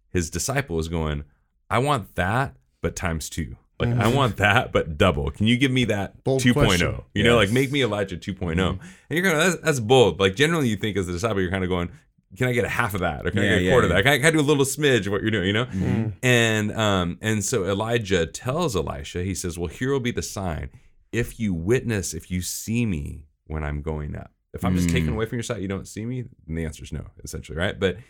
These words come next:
Speaker 1: if you see me as I'm being lifted up into the air, as I ascend, you know, as I go up, then that's the sign that you will receive the double portion. Right?
Speaker 2: Mm.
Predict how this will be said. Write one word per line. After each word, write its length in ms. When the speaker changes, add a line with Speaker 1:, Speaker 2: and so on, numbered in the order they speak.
Speaker 1:
if 220
you 160
see 460
me 400
as 120
I'm 200
being 260
lifted 320
up 180
into 160
the 140
air, 240
as 100
I 100
ascend, 380
you 100
know, 60
as 120
I 40
go 200
up, 260
then 160
that's 180
the 80
sign 160
that 140
you 120
will 200
receive 340
the 80
double 140
portion. 400
Right? 240
Speaker 2:
Mm. 160